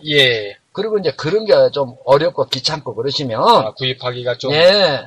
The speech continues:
Speaker 1: 어려우시면
Speaker 2: 햇볕 쨍쨍 뜨는 날, 바람 부는 날.
Speaker 1: 아, 아주 뭐 햇볕이 쨍쨍 뜨-, 쨍쨍한 날.
Speaker 2: 네, 네. 그래서 이 문을 밖에다가 놓고 그냥
Speaker 1: 아, 지-,
Speaker 2: 야에다 놓고
Speaker 1: 아, 지상에 놓고.
Speaker 2: 지상에 놓고, 아, 지상. 아, 지상이 또 안 떠올라, 이게.
Speaker 1: 예.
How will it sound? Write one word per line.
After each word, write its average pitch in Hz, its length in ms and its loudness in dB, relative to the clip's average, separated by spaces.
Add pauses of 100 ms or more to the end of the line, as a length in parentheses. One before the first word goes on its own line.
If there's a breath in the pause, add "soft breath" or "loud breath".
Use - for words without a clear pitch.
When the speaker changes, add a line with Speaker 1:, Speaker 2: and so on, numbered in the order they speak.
Speaker 1:
어려우시면 123 640 -6 (140)
Speaker 2:
햇볕 - 340 -2
쨍쨍 - 800 -2
뜨는 185 220 -4
날, 131 160 -6
바람 135 280 -2
부는 113 220 -10
날. 135 520 2 (220)
Speaker 1:
아, 127 380 0
아주 123 300 -8
뭐 117 140 -16 (420)
햇볕이 - 380 -10 (240)
쨍쨍 180 400 -8
뜨-, 147 140 -14
쨍쨍한 151 460 -8
날. 127 240 -4
Speaker 2:
네, 151 440 6
네. 104 260 -6 (420)
그래서 156 360 -6
이 156 220 -14 (200)
문을 151 680 -10
밖에다가 127 600 -6
놓고 117 400 -10
그냥 107 520 -14 (220)
Speaker 1:
아, - 80 -20
지-, - 80 -16
Speaker 2:
야에다 147 440 6
놓고 120 520 -2
Speaker 1:
아, 113 140 -6
지상에 123 420 -8
놓고. 110 300 -6
Speaker 2:
지상에 143 420 -4
놓고, 139 420 -2
아, 110 100 0
지상. 104 340 -10
아, - 500 -14
지상이 156 540 -4
또 202 100 -2
안 135 180 -6
떠올라, 139 380 -8
이게. 123 340 -12
Speaker 1:
예. 147 40 0